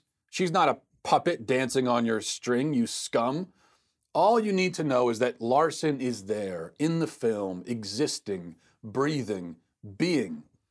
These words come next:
Her performance was already magnificent before she stepped one foot onto the set.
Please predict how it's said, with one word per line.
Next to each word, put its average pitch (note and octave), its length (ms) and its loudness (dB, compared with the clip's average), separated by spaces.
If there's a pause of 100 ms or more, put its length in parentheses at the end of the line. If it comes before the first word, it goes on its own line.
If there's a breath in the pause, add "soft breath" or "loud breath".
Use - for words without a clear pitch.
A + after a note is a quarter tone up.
(280)
Her B2 80 -6
performance F3 580 2
was C#3 140 2
already D3+ 420 4
magnificent B2+ 640 -2
before B2+ 300 0
she A#2+ 120 -6
stepped A#2+ 320 -2
one A#2+ 300 -2
foot A#2+ 340 -6
onto A#2 300 -6
the G#2+ 100 -6
set. - 360 -8